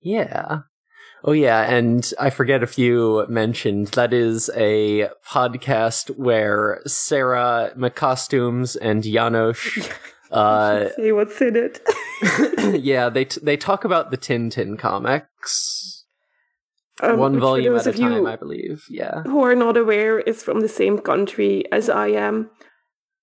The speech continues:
Speaker 2: So that was fun. It wasn't a good, it wasn't a good issue.
Speaker 1: <laughs>
Speaker 2: Um, but, but it was fun to talk to Janosch and Sarah
Speaker 1: Cool.
Speaker 2: about it.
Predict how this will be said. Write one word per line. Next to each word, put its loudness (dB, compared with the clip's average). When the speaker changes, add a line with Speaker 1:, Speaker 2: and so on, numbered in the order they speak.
Speaker 2:
So -2
that 0
was -4
fun. 0
It 2
wasn't 4
a 4
good, 0
it 0
wasn't 2
a 2
good 2
issue. -2
Speaker 1:
<laughs> -4
Speaker 2:
Um, -16
but, 0
but 4
it 0
was 0
fun 2
to 4
talk 0
to 0
Janosch 2
and -2
Sarah 0
Speaker 1:
Cool. -2
Speaker 2:
about 2
it. -6